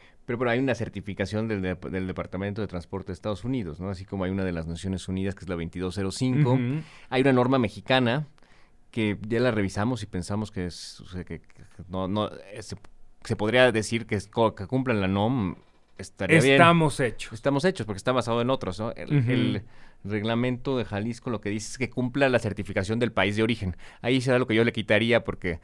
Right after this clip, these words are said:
Speaker 1: no sabemos <laughs>
Speaker 2: Sí,
Speaker 1: no sé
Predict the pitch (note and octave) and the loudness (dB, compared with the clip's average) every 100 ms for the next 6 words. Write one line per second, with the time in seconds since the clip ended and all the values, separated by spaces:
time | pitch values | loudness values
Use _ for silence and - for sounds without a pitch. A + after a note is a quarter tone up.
0 | - - G#2+ A2 B2+ A2 A2 A2+ A2 - | -16 -6 2 4 8 8 8 4 0 -4
1 | A#2 - F3 - C#3+ E3 C4 D3 - A3+ | -4 -4 -6 -4 8 10 10 12 12 12
2 | A#3 A#3 A3+ G#3+ A#3+ A#3 A#3 F#3 F3+ D3+ | 12 12 12 12 12 12 12 12 6 6
3 | C#3+ D#3+ | 6 4